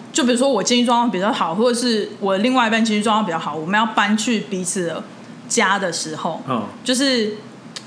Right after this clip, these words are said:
Speaker 1: 我觉得都要适度的让出一点空间，让另外一半可以发挥他自己想买的东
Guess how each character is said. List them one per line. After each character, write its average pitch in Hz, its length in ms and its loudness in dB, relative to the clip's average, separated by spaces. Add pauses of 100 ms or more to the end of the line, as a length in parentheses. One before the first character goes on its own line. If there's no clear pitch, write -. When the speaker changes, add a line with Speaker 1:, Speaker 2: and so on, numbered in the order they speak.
Speaker 1:
我 220 120 2
觉 214 100 2
得 349 160 0
都 254 180 4
要 269 140 2
适 262 300 0
度 226 240 -2
的 180 320 -2 (400)
让 233 280 2
出 233 220 0
一 233 60 2
点 185 160 -2
空 185 320 -4
间， 170 260 -4 (200)
让 226 320 0 (260)
另 247 160 4
外 233 160 2
一 - 20 -4
半 220 160 0
可 214 140 -2
以 - 20 0
发 175 260 0
挥 190 180 0
他 190 140 0
自 190 140 -4
己 170 140 -2
想 175 480 -2
买 180 240 -2
的 156 120 -6
东 156 140 -10